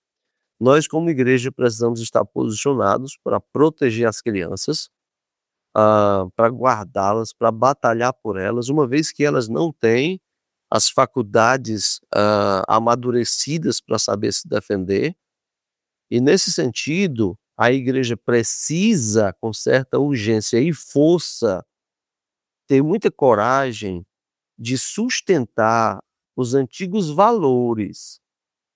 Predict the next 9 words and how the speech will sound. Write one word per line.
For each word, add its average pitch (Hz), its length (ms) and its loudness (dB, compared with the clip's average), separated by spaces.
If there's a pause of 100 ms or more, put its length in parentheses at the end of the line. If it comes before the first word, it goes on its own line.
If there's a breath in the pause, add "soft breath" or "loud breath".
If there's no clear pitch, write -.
(160)
que 131 160 -2
nos 127 320 4
levaram 120 1000 0 (640)
à, 107 460 2 (480)
à, - 120 -10
à 123 160 2
educação 202 600 -4
das - 200 0
crianças. 113 720 -6